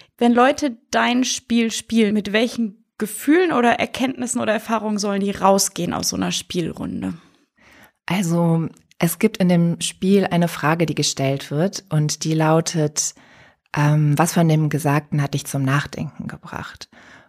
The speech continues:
Speaker 2: Und wenn die Leute aus dem Spiel rausgehen und nochmal neu über das eine oder das andere, was gesagt wurde und was eigentlich gar nicht ihrer eigenen Perspektive entspricht,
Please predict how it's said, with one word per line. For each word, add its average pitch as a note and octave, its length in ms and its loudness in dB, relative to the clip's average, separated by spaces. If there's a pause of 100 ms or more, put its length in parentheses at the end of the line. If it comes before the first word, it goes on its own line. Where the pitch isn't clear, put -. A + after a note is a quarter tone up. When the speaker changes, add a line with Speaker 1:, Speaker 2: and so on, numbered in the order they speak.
(160)
Speaker 2:
Und D#3 640 2
wenn D#3 520 2
die D#3 100 0
Leute D#3+ 280 0
aus - 140 -4
dem D#3+ 160 -2
Spiel - 260 -2
rausgehen F3+ 1000 0
und D#3 440 -2
nochmal E3 480 2
neu E3+ 500 4 (100)
über D#3+ 200 -2
das D3+ 160 -2
eine E3 320 2
oder D3+ 160 -2
das C#3+ 180 -4
andere, E3 340 0
was D#3 220 -6
gesagt D3+ 460 -4
wurde D#3 520 0 (540)
und D#3+ 140 0
was E3+ 160 0
eigentlich F3 400 0
gar F3 180 4
nicht F#3+ 320 2
ihrer D#3 220 0
eigenen E3+ 400 2
Perspektive D#3+ 640 -2
entspricht, - 1120 -4